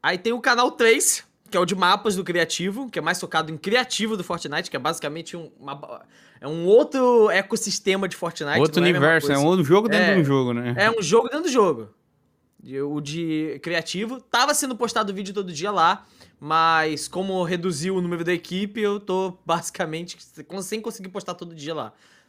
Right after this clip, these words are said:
Speaker 1: Se sai uma vez na semana agora, tá muito lá. Aí eu tenho um canal de shorts, né, que é de clipes curtos,
Speaker 2: Uhum.
Speaker 1: de qualquer coisa, de, às vezes tem dia, tem dia que tem clipe de Minecraft, tem dia que tem clipe de Fortnite,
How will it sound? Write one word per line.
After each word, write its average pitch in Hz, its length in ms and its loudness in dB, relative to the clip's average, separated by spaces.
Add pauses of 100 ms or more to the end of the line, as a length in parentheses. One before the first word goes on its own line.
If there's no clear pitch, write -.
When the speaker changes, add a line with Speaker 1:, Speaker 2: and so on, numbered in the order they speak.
(200)
Speaker 1:
Se - 160 -16
sai 151 260 0
uma 175 160 -4
vez 156 180 -8
na 170 80 -8
semana 143 440 -4
agora, 135 340 -2
tá 156 160 -2
muito 139 380 -8
lá. 110 180 -12 (1400)
Aí 202 320 0
eu 247 100 2
tenho 240 180 -6
um 233 40 -4
canal 226 240 0
de 220 80 -4
shorts, 285 560 0 (100)
né, 214 240 -6
que 214 120 -8
é 170 60 -4
de 151 1160 -4
clipes 233 400 0
curtos, 262 680 -2 (460)
Speaker 2:
Uhum. 117 220 -2
Speaker 1:
de 92 160 -4
qualquer 151 320 -4
coisa, 165 400 -4
de, 135 140 -6
às 127 160 -6
vezes 139 120 -12
tem 147 160 -8
dia, 139 320 -8
tem 127 200 -12
dia 123 120 -12
que - 80 -20
tem 131 140 -12
clipe 131 280 -14
de 123 120 -14
Minecraft, 135 680 -8
tem 113 140 -16
dia 110 100 -16
que - 100 -20
tem 120 140 -16
clipe 117 220 -16
de 113 80 -20
Fortnite, 135 800 -6